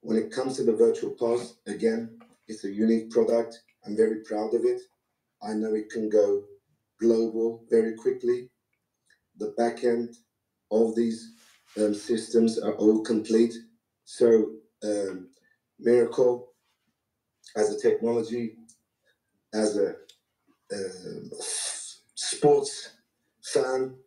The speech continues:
and everything we do as a team, we're ready to share all this success together with everybody that's gonna join us, especially at Vegas. So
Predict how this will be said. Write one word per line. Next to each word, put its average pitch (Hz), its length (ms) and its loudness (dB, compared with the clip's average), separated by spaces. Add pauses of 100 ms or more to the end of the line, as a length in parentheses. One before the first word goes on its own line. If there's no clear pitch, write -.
(580)
and 110 100 0
everything 120 460 2
we 110 140 -2
do 120 300 4 (600)
as 113 160 -2
a 113 100 -6
team, 139 460 -6 (720)
we're 110 200 -2
ready 117 260 2
to 120 140 -6
share 104 520 -2 (320)
all 110 180 -2
this 107 220 -4
success 104 460 -2
together 101 560 -2 (280)
with 101 180 -8
everybody 107 440 -4
that's 98 200 -6
gonna 95 160 -10
join 101 280 0
us, - 260 -12 (340)
especially 101 600 0
at 76 100 -12
Vegas. 104 600 2 (280)
So 104 440 0